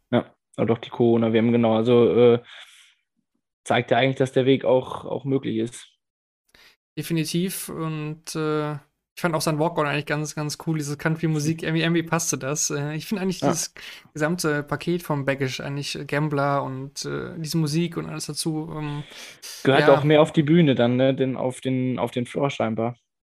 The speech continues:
Speaker 2: Das, das stimmt. Aber ich, ich bin gespannt. Mervyn King gegen Mervyn King, der echt auch kein gutes Jahr hatte.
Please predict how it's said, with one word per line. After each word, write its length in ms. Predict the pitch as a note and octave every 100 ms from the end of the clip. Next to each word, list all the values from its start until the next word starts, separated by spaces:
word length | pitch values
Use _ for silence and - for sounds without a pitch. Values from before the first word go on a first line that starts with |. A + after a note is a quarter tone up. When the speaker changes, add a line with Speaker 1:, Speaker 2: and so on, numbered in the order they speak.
| _ _ _ _ _ _ _ _ _ - - - _
Speaker 2:
Das, 260 | D3+ C#3+ -
das 140 | D3
stimmt. 280 | - C3+ D3+
Aber 160 | G3
ich, 100 | G3 F#3 -
ich 140 | - -
bin 100 | F#3+
gespannt. 400 | E3+ - D3+ D#3
Mervyn 240 | E3+ E3+
King 240 | E3+ F#3 F3
gegen 160 | E3
Mervyn 240 | E3 D#3+ D#3+
King, 220 | - E3+
der 140 | D#3
echt 140 | - -
auch 140 | -
kein 160 | - D3+
gutes 260 | D3+ C#3+
Jahr 140 | C#3+ C3+
hatte. 240 | C3+ C#3+